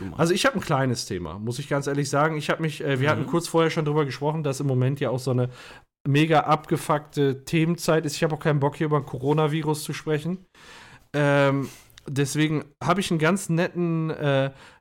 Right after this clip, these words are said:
Speaker 2: Artikel gefunden zu, äh, den fiesesten Dating-, Dating-Trends des Jahres. Und, äh, da gibt's ganz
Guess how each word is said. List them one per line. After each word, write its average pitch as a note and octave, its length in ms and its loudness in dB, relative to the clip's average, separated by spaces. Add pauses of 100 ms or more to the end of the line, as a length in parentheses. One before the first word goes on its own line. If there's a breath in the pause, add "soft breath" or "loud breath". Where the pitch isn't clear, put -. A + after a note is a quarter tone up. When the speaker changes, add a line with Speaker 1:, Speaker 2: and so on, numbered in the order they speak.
(180)
Speaker 2:
Artikel G3 960 -2
gefunden F3 960 0
zu, D3+ 840 -2
äh, C3+ 240 0
den C3+ 200 0
fiesesten D3+ 880 -2 (340 loud breath)
Dating-, C#3 720 0 (560)
Dating-Trends B2+ 1500 0
des B2+ 200 -4
Jahres. B2+ 600 0
Und, A2+ 440 -4
äh, A2+ 200 -2
da B2 120 0
gibt's D3+ 240 -6
ganz D3+ 380 -2